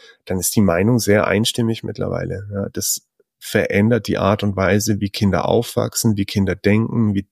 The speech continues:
Kinder handeln und wie sie fühlen. Und natürlich ist jedes Kind multifaktoriell zu betrachten und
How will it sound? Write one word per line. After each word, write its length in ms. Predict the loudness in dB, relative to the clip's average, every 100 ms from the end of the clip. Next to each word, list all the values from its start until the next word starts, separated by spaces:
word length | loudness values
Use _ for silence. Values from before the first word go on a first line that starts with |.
| _ _
Kinder 400 | 0 2 2 0
handeln 400 | 0 2 2 2
und 180 | 0 0
wie 80 | -2
sie 120 | -2
fühlen. 580 | -4 0 2 2 0 -8 -16 -18 -18 -20 -2
Und 180 | 0 2
natürlich 560 | 2 2 2 2 0
ist 260 | -4 -4 -6
jedes 400 | -6 -2 0 0
Kind 320 | 2 2 4
multifaktoriell 960 | 4 2 2 -2 -2 -2 0 4 4 4
zu 140 | 0
betrachten 680 | -4 -2 -2 -2 -4 -4 -2
und 360 | 0 2 2 -2